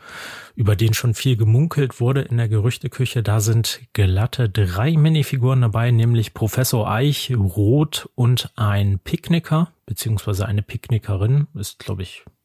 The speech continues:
ja, egal welches Geschlecht die hat, ähm, oder der hat. Ähm, und zwei gemoldete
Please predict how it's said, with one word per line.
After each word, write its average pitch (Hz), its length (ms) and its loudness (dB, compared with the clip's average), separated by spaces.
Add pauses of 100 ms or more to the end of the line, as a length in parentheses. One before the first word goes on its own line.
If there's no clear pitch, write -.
(100)
ja, 92 180 -8 (580)
egal 104 480 0
welches - 280 -4
Geschlecht - 420 -8
die 104 120 -2
hat, - 360 -4
ähm, 110 360 2 (240)
oder 101 160 0
der 101 200 0
hat. 120 200 -2 (540)
Ähm, 120 340 2
und 127 240 2
zwei 117 380 2
gemoldete 113 1120 2